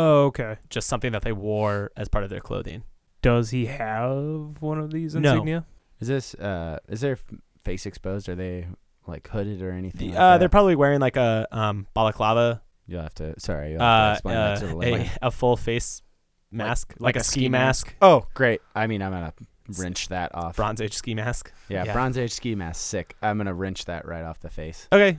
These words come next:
Speaker 2: yeah,
Speaker 3: It
Speaker 2: it's,
Speaker 3: gets in the way
Speaker 2: uh,
Speaker 3: of their talking.
Speaker 2: it's a youngish man, dark hair, dark eyes.
Speaker 3: I'm probably waiting for you guys to get, get here to counsel me, 'cause I don't think I've done much in the way of shaking people down for information.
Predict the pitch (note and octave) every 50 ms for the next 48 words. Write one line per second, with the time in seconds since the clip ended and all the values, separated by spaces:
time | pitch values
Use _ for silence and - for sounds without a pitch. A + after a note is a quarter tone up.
0 | - - - C3+ C3 B2 - D3+ E3+ F3 - G#3 G3 F#3+ F#3+ F#3+ - F3 E3+ A#2+
1 | A2 - C#3+ C#3 - - F2 D#2+ - _ _ _ _ - D3 D3 - F3 D#3+ D3+
2 | D3 C#3+ C#3 C3+ C3 B2 A#2+ A#2+ B2 B2 B2 C3+ C#3 C#3+ D3 C#3+ C#3+ C#3 C#3+ C#3
3 | - - - - - - - G#2+ A2 A#2 B2 B2+ C3+ C#3 C#3 C#3 A#2+ - - -
4 | - - _ - A2 G#2+ G#2+ - - A2+ A2+ A2+ A#2 - - - - _ _ _
5 | - B2 G#2+ G2+ - A2+ A2 A2+ A#2+ - - - - - - _ _ _ _ -
6 | G#2+ A2+ - D3+ C#3+ C3+ A#2+ G2+ G2 F#2 F#2+ F#2 F2+ - F2 F2 E2+ E2+ F2 -
7 | E2+ E2 E2+ E2+ E2 - - - - G#2 E2+ - - E2+ E2+ - - _ _ _
8 | - A2 - - F2+ F#2+ F2 D#2 - - - - E2 E2 D#2 - D#2+ D#2 D#2 D#2
9 | D#2 D2+ D2+ - - - F2+ C#2 - - - - _ - F#2 F#2+ F2 F2+ E2+ D#2
10 | - - - - G2 F#2 - F2+ E2+ E2 - - - - E2 D#2+ D#2+ D#2+ D#2 D2
11 | D2 - - - D#2+ D#2 D#2+ D2 D#2 D#2+ D#2+ D#2 D#2 D#2 D2 D2+ D2 - - -
12 | - - _ _ _ - - - - - - - A#2+ G2 - - F#2+ F2 - -
13 | E2 - E2 D#2+ C#2 E2+ D#2+ D#2+ D#2+ - - D#2+ E2 D#2+ D#2+ - D#2+ D#2 D#2+ D#2+
14 | D#2+ - - D#2 D#2 D2+